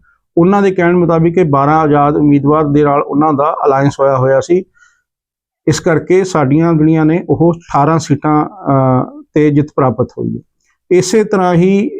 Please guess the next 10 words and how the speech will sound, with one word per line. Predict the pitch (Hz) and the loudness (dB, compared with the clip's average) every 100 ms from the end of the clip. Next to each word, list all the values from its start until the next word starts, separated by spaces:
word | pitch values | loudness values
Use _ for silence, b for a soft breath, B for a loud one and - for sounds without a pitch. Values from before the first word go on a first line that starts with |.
| - | -6
ਇੱਕ | 165 | -2
ਦਾਅਵਾ | 185 151 147 160 170 | -2 0 0 2 0
ਬਲਜੀਤ | 160 135 139 151 | 2 2 2 0
ਸਿੰਘ | - 180 151 | -2 0 2
ਦਾਦੂਵਾਲ | 127 135 147 156 | 0 2 2 2
ਵੱਲੋਂ | 151 156 | 2 2
ਵੀ | 160 | 2
ਕਰ | 165 | 0
ਦਿੱਤਾ | 139 139 - 160 | -2 -2 0 0
ਗਿਆ। | 156 160 | 2 0